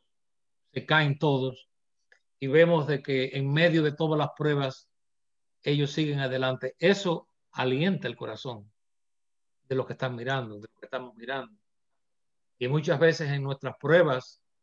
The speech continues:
yo personalmente me recuerdo de otros, cómo ellos pudieron pasar por ciertas cosas.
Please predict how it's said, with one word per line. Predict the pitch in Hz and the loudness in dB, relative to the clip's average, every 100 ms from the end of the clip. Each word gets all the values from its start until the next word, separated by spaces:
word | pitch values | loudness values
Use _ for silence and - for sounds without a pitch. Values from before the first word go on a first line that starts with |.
| _ _ - - _ _ _ _ _ 113 | _ _ -20 -20 _ _ _ _ _ _
yo | 151 151 | -4 -4
personalmente | 135 135 117 120 143 139 | -6 -10 -8 -6 -6 -6
me | 127 | -6
recuerdo | 131 135 - 156 175 147 | -4 -4 0 0 2 0
de | 131 | -2
otros, | 117 - _ - _ - - - - - - _ - - _ _ _ _ _ | -4 -8 _ -20 _ -20 -20 -20 -18 -20 -20 _ -20 -20 _ _ _ _ _
cómo | 143 147 | 0 2
ellos | 147 147 | 2 0
pudieron | 135 135 139 131 | -2 0 -2 -2
pasar | 120 - 139 | -8 -6 -6
por | 123 | -6
ciertas | - 120 - - | -10 -10 -10 -4
cosas. | 160 170 123 | 0 0 -2